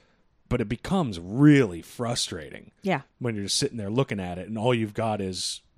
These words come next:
Speaker 1: on Twitter and hoping that they don't put on the thing. 'Cause the way it worked out, at least this year, was as soon as they said, "Oh, we're running low on this," y-, you know that in a hundred and twenty seconds it's gonna be, the, the fact you see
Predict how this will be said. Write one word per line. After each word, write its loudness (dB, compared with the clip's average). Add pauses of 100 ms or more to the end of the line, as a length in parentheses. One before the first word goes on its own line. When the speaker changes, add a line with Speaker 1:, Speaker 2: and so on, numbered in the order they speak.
(160)
Speaker 1:
on -6
Twitter -2 (420)
and -6 (240)
hoping -4 (380)
that -6
they -4
don't -6
put 0
on -4
the -6
thing. -6 (380)
'Cause 4
the 6
way 6
it 4
worked -2
out, 0
at -6
least -6
this -2
year, -2
was -4
as -6
soon 0
as 0
they 0
said, -2 (500)
"Oh, 6
we're 4
running 2
low 2
on 0
this," -2 (220)
y-, -12
you -4
know 4
that -4
in -8
a -6
hundred -6
and -14
twenty -6
seconds -10
it's -14
gonna -6
be, -8 (320)
the, -2
the -6
fact -2
you 0
see 0